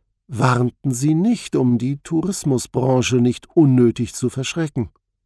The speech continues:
Experten schrieben, es war nicht die Welle, die die Menschen getötet hat, es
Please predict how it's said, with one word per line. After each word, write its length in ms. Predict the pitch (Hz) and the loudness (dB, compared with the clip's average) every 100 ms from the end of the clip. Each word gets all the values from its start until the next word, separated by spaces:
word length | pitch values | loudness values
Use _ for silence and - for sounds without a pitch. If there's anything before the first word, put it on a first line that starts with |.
| _ _ - | _ _ -6
Experten 680 | 123 - 151 170 190 170 | -6 -4 -2 -2 -2 -4
schrieben, 600 | 143 - 139 156 151 151 - _ _ _ _ _ _ _ _ _ | -4 -2 0 2 2 2 0 _ _ _ _ _ _ _ _ _
es 140 | 117 107 | -6 0
war 120 | 131 | 2
nicht 220 | 185 - | 0 0
die 180 | 180 120 | 0 2
Welle, 320 | 160 196 143 | 4 4 2
die 140 | 110 | 2
die 140 | 107 117 | 0 2
Menschen 420 | 123 120 - 131 | 4 2 0 -2
getötet 540 | 123 - 123 120 123 | 0 0 0 0 0
hat, 200 | 110 120 - _ _ _ - | -2 -4 -8 _ _ _ -4
es 460 | 123 - - - | -2 -4 -10 -12